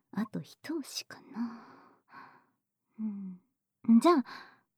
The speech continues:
もう一つ提案。ちょっとお耳を拝借。私を居候させてくれたら、毎日、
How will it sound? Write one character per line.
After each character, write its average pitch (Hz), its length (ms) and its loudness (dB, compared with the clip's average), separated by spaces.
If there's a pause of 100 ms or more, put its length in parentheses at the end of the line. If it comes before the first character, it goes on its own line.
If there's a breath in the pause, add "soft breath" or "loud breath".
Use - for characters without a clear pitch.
も 226 140 10
う - 20 4
一 208 220 -2
つ - 80 -12
提 180 260 -4
案。 170 160 -10 (1080)
ち - 80 -10
ょ 190 40 -12
っ - 40 -20 (180)
と - 80 -18 (120)
お 185 100 -4
耳 247 380 2
を 233 100 0 (120)
拝 226 120 0
借。 - 500 -16 (4000 loud breath)
私 - 500 -2
を 202 120 -6
居 202 60 -10
候 208 540 -2
さ - 180 -6
せ - 140 -6
て - 140 -2
く - 140 0
れ 196 160 2
た 196 160 -4
ら、 - 380 -14 (960 soft breath)
毎 - 220 0 (420)
日、 - 180 -14